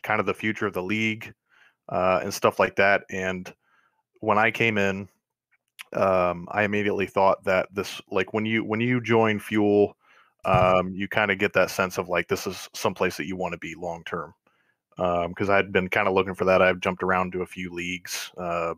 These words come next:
and just nothing had really stuck. Um, and my team itself, we were trying to find some place that we felt comfortable with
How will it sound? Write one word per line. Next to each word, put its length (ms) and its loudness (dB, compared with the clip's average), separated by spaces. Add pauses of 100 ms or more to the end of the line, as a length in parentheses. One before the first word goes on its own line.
(220)
and 300 -6
just 240 -6
nothing 400 0
had 240 -4
really 200 -4
stuck. 520 0 (240)
Um, 360 -4 (600)
and 220 2
my 280 4
team 280 2
itself, 500 2
we 100 -4
were 100 -6
trying 200 0
to 60 -4
find 260 -2
some 160 -4
place 280 -4
that 200 -6
we 220 -10
felt 480 -6
comfortable 520 -4
with 240 -6